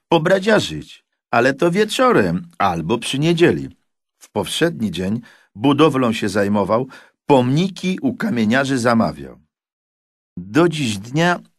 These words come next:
figuruje na Agrykoli Sobieski. Król Stasio sam tej roboty doglądał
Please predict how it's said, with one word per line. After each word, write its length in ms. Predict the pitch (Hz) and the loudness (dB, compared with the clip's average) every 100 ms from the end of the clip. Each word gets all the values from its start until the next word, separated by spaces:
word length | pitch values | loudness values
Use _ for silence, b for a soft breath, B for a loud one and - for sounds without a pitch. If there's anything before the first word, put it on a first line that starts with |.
| _ | _
figuruje 680 | - 185 151 147 170 180 160 | -8 -6 0 4 6 6 6
na 180 | 139 131 | 4 4
Agrykoli 680 | 117 98 104 107 160 147 143 B B B | 2 0 -4 0 2 2 0 B B B
Sobieski. 960 | - 180 175 180 170 - - - - _ _ _ _ _ _ | 0 2 4 4 4 0 -10 -18 -20 _ _ _ _ _ _
Król 260 | - 185 220 | -4 -2 -2
Stasio 420 | - 202 202 175 | -4 -4 -4 -4
sam 460 | 170 - 254 254 247 | -6 -4 -2 -2 -2
tej 160 | 226 | 0
roboty 420 | 202 196 208 208 | 0 0 -2 -4
doglądał 680 | 156 143 135 190 185 180 175 | -4 -2 2 0 2 0 -2